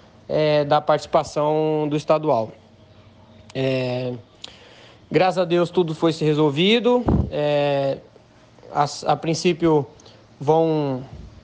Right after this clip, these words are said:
vão cancelar essa competição e a tabela que, que foi feita. É, fizeram, vão fazer um novo edital,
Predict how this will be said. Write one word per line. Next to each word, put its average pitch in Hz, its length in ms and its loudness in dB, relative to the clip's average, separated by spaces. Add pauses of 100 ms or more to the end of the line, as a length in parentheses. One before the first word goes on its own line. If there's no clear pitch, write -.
(140)
vão 147 320 0
cancelar 170 720 2
essa 156 300 -2
competição 160 580 -2
e 156 80 4
a 151 80 2
tabela 151 440 2
que, 135 480 -6 (120)
que 147 140 -10
foi 160 180 0
feita. 190 640 0 (460)
É, 139 160 -2
fizeram, 160 560 0
vão 165 160 2
fazer 165 340 0
um 165 80 2
novo 180 240 2
edital, 170 720 0